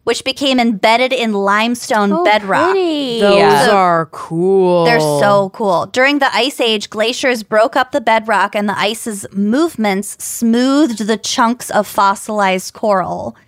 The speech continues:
Speaker 3: That's
Speaker 1: So
Speaker 3: that's
Speaker 1: these
Speaker 3: really
Speaker 2: pretty.
Speaker 3: cool.
Speaker 1: these Petoskey stones are s-, are scattered everywhere across the Lower Peninsula. However, there are no Petoskey stones north of Harbor Springs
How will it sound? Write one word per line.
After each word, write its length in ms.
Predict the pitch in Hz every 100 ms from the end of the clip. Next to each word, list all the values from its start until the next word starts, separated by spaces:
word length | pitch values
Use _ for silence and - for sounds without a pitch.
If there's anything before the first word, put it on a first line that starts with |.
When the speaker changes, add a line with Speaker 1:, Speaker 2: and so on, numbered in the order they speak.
| -
Speaker 3:
That's 420 | 160 156 143 -
Speaker 1:
So 200 | - 247
Speaker 3:
that's 160 | 226 233
Speaker 1:
these 100 | 226
Speaker 3:
really 200 | - -
Speaker 2:
pretty. 200 | 220 208
Speaker 3:
cool. 380 | 202 151 - _ -
Speaker 1:
these 220 | 247 -
Petoskey 520 | 285 269 277 - 294
stones 360 | - 226 220 220
are 100 | 208
s-, 160 | - - -
are 280 | 220 208 208
scattered 420 | - 233 226 220 -
everywhere 640 | 262 294 381 320 285 247
across 380 | 240 262 233 -
the 120 | 240
Lower 360 | 214 208 220 233
Peninsula. 680 | 254 220 214 220 214 202 196
However, 500 | 220 208 247 247 214
there 200 | 214 202
are 240 | 220 262 294
no 240 | 262 254
Petoskey 480 | 254 262 262 - 247
stones 420 | - 226 214 202
north 360 | 208 208 233 240
of 140 | 208
Harbor 340 | - 220 208
Springs 600 | 196 - 233 202 185 190